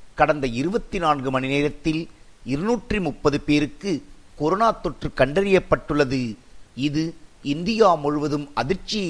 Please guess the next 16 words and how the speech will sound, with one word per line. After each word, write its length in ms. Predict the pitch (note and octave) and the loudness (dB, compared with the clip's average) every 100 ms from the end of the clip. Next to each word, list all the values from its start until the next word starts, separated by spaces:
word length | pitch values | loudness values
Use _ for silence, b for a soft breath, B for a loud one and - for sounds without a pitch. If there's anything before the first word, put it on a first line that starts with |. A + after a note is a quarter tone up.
| C#3+ | 2
ஏற்படுத்தியுள்ளது. 840 | D3+ - D#3+ - D#3 C#3+ C#3 B2+ B2 G#2+ - - - - - - | 2 0 -4 -2 -2 0 0 0 -4 -6 -12 -20 -20 -20 -20 -2
கேரளாவில் 680 | D#3+ F3+ G#3+ F3+ A#2+ C#3+ A#2 F#2 - - | 4 4 6 6 6 2 -2 -8 -20 -8
இதுவரை 360 | C#3 D3 D#3 D#3+ E3 - - - - | -2 2 4 4 2 -8 -20 -12 0
தொள்ளாயிரத்தி 640 | D3 F3+ A#3 A3+ A3 - D#3+ | 6 6 6 4 0 0 4
நாற்பத்தி 460 | D3 - F#3+ - E3+ | 4 4 -4 -2 -2
ஒன்பது 260 | D#3 C#3 C#3 | 0 2 0
பேருக்கு 540 | - C#3+ D3 - G3 E3+ F#2+ - - - - | 2 0 0 -4 -6 -6 -6 -16 -20 -18 -2
கொரோனா 300 | D#3+ F#3 A#3 | 0 4 4
தொற்று 380 | G#3+ F3+ D3 - A2 | 4 -2 -4 -4 2
கண்டறியப்பட்டுள்ளதாக 1160 | B2+ C3 D3+ D#3+ D3+ - E3+ D#3+ D#3 D#3 D3+ E3+ - - - - C3+ | 2 4 4 4 4 -4 -2 4 6 6 4 -4 -4 -20 -18 -6 -4
இந்திய 280 | F3+ A#3 A#3 | -2 -2 -2
செய்திகள் 500 | G#3 E3+ D#3 D3+ C3+ - | 0 -2 2 0 0 -4
தெரிவிக்கின்றன. 720 | C3+ A3 - G3 E3 D3+ C#3 A2+ G2+ - - | -2 -2 -4 -6 0 2 2 2 -2 -10 -10
இது 100 | D3+ | -4
மட்டுமல்லாமல் 840 | G3 F3+ - C3+ C3 C#3 C#3 C#3 D3 D3 - - - | -2 -2 -4 -2 2 6 6 4 -2 -4 -16 -16 -6
இந்தியா 460 | C#3 E3 A3+ A3 | -6 -2 4 6